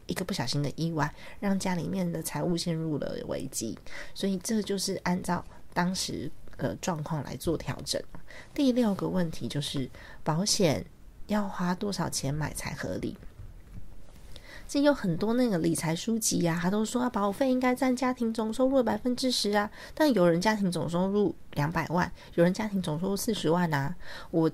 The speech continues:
认为这个数字其实不太准确哦。况且就是同样月收入十万的人，有的人家里面就是爸爸妈妈有留房子下来嘛，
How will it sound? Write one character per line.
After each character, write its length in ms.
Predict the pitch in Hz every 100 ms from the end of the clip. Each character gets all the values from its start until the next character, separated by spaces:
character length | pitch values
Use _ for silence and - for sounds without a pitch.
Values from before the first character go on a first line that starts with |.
| -
认 140 | 269
为 100 | 190
这 120 | 175
个 100 | 220
数 180 | 196 240
字 140 | 208 214
其 140 | -
实 80 | 160
不 100 | 190
太 180 | 175 190
准 200 | - - -
确 300 | - 175 65
哦。 60 | - - -
况 200 | - 262
且 380 | - 160 123 - -
就 100 | -
是 200 | 202 208
同 360 | - 165 151 170
样 300 | 196 160 - - - -
月 200 | 220 208
收 240 | - 190
入 160 | 196 196
十 240 | - -
万 180 | 170 175
的 140 | 131
人， 220 | 98 78 - - -
有 140 | 170 170
的 100 | 175
人 380 | 170 170 170
家 160 | 175 208
里 140 | 185
面 180 | 160 185
就 100 | 180
是 300 | 175 180 -
爸 120 | - 170
爸 100 | 151
妈 80 |
妈 160 | 151 156
有 120 | 143
留 120 | - 139
房 180 | 135 -
子 80 |
下 220 | - 147 -
来 140 | -
嘛， 140 | -